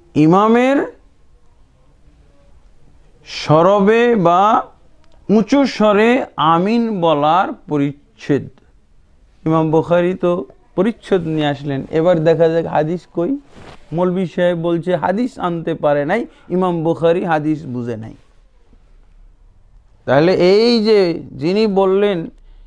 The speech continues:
যে ই-, ইমাম বুখারী রহমতুল্লাহ আলাইহির এই, আহ, কি বলে, বাবের উপরে যে আপত্তি করলো, এই মৌলভী সাহেব কি ইমাম বুখারীর চাইতে বড়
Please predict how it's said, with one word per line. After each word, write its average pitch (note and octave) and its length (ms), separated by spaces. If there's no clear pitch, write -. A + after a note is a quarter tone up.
যে F3 380
ই-, E3+ 180
ইমাম F#3 420
বুখারী F3+ 380
রহমতুল্লাহ F3 640
আলাইহির F3+ 300
এই, E3 300
আহ, C#3 260
কি D3+ 160
বলে, D#3+ 360
বাবের E3 580
উপরে F#3+ 560
যে D3 240
আপত্তি A#3 640
করলো, C#3+ 640
এই F#3 220
মৌলভী G3 420
সাহেব F#3 400
কি F#3+ 180
ইমাম F3+ 300
বুখারীর E3+ 540
চাইতে D#3+ 380
বড় D3 340